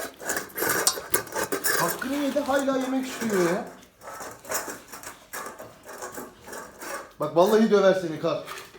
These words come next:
Bu ayının elinden alamam seni. Sana söyleyeyim. Şöyle tutayım da bari. Kar sünnet yapıyor burada. <laughs> Tertemiz yapıyor tabağı. E kızım, senin de burada varmış ya.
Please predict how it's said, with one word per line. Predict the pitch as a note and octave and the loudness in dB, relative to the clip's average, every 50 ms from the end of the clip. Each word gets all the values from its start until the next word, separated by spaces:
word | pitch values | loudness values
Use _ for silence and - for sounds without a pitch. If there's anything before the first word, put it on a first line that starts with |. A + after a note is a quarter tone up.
| - - - - - - - - | -20 -20 -20 -20 -20 -18 -6 0
Bu | D#3+ E3 | 2 4
ayının | E3 E3+ F3 F3+ | 4 4 4 4
elinden | F3 F3 F3 F#3 F3+ | 2 2 2 2 2
alamam | F3 E3+ F3 E3 D3+ C#3+ C#3 - | 2 4 4 2 2 0 -4 -6
seni. | B2 A#2 A2+ - - - - - - - - | -8 -10 -10 -10 -12 -12 -10 -8 -8 -6 -4
Sana | C3 C#3 D3 D3 | -4 -4 -4 -4
söyleyeyim. | - D3+ D3 C#3 C#3 C3 C3 - - - - - - - - - | -4 -6 -4 -4 -4 -4 -4 -6 -10 -12 -14 -14 -14 -12 -12 -8
Şöyle | C3 C3+ C#3 | -6 -4 -4
tutayım | D3+ - - - F#3+ F#3 F3 | -4 -4 -4 -4 -4 -2 -2
da | D#3 | -2
bari. | C3+ B2 A#2+ A#2 - - - - - - - - - - - - - - - - - - - - - - - - - - - - | -2 -4 -4 -6 -10 -12 -18 -20 -20 -20 -18 -18 -18 -18 -18 -18 -16 -16 -14 -14 -16 -16 -16 -20 -20 -20 -20 -20 -20 -20 -6 -2
Kar | C#3+ D#3 D#3 D#3 - - - - - - - - - | 0 0 0 -2 -6 -8 -10 -12 -12 -14 -14 -12 -4
sünnet | - C#3+ D3 D#3 D#3+ D#3 D3 | -2 0 0 0 0 0 0
yapıyor | C#3 - - C#3 C3+ C3 | -2 -2 0 -2 -2 0
burada. | C3+ C#3+ E3 D3+ E3+ D#3+ F3+ - - F3+ - | 0 0 -2 -2 0 0 2 2 2 -2 0
<laughs> | - | 2
Tertemiz | F#3 F3 F3 - F3 E3 F3 F3+ F3 D#3 | 4 4 4 4 2 2 2 0 0 0
yapıyor | D3+ D3+ C#3+ C#3 C3 C3 | -4 -4 -4 -4 -4 -4
tabağı. | C3+ B2+ A#2+ C3 D3 F3+ F3 - - - - - _ _ _ - - - _ _ _ - - - - - - - - - - - - - | -4 -4 -4 -4 -6 -6 -6 -8 -10 -14 -18 -20 _ _ _ -20 -20 -20 _ _ _ -20 -20 -20 -20 -20 -20 -20 -20 -20 -20 -20 -8 -4
E | F3 E3 | -4 -2
kızım, | - G#3 G3 F#3+ - - - - - - - - - | 0 0 -2 -2 -4 -8 -12 -18 -16 -14 -14 -14 -6
senin | - F3 F#3 G3+ F#3+ | -4 -2 -2 0 0
de | G3 F3+ | 0 0
burada | F#3 G3 G3+ G3 | 2 2 2 4
varmış | G3 A3+ A3 G3 F3 - - - | 4 4 4 4 2 2 4 6
ya. | - | 4